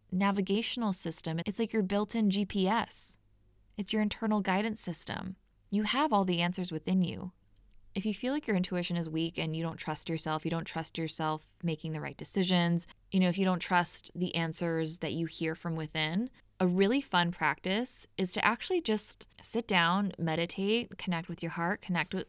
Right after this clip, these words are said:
with your stomach. If you put your hand on your stomach, that's where your solar plexus is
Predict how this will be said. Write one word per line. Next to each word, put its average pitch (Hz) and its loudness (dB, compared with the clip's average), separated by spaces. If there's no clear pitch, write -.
with 175 -6
your 170 -2
stomach. 185 -4
If 175 -6
you 175 -2
put - -6
your 175 -4
hand 170 -6
on 165 -4
your 165 -6
stomach, 175 -6
that's - -4
where 170 -2
your 165 -2
solar 165 -6
plexus 185 -6
is 196 -2